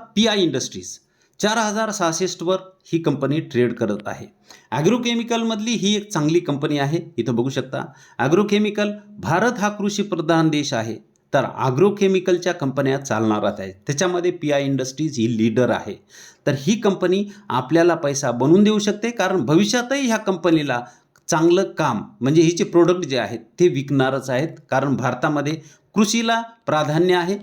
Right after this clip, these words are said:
आणि कृषी ही जगली तरच आपणही जगू शकू. तर ही कंपनी चालणार आहे. बघू शकता, एकसष्ट हजार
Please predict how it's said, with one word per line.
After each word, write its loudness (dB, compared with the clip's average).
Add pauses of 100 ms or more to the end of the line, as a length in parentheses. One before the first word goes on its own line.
आणि 0
कृषी 0 (100)
ही 2
जगली -2 (140)
तरच 2
आपणही 0
जगू 0
शकू. -8 (440)
तर 4
ही 2
कंपनी 2
चालणार 0
आहे. -2
बघू 4
शकता, -2 (160)
एकसष्ट -4 (260)
हजार 0